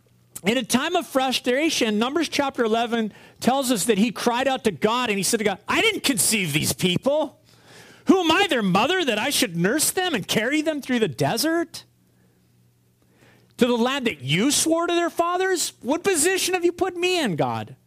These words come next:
Moses said. And you know, it's just, it's so easy to complain to the Lord ab-, about God's people, isn't it? I mean, we know that. For those of you who hung out around church for a while, it's easy to take shots at the church.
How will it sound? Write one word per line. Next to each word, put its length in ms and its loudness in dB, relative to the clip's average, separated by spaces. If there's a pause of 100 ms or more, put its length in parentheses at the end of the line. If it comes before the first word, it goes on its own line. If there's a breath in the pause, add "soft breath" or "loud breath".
(220)
Moses 280 -10
said. 280 -10 (680 loud breath)
And 80 0
you 60 2
know, 140 0
it's 100 0
just, 220 -2 (520 loud breath)
it's 200 0
so 440 2
easy 520 2
to 100 2
complain 520 -2
to 100 0
the 80 2
Lord 400 2
ab-, 340 -6
about 340 -2
God's 240 0
people, 420 2
isn't 200 0
it? 280 -2 (1300 loud breath)
I 60 2
mean, 220 0
we 100 2
know 160 2 (120)
that. 280 -2
For 100 -2
those 220 0
of 60 2
you 140 4
who 40 0
hung 140 -2
out 180 -2
around 180 -2
church 280 -2
for 100 0
a 60 2
while, 400 0
it's 200 0
easy 280 2
to 80 0
take 260 -2
shots 580 -2
at 120 -6
the 40 -6
church. 540 -8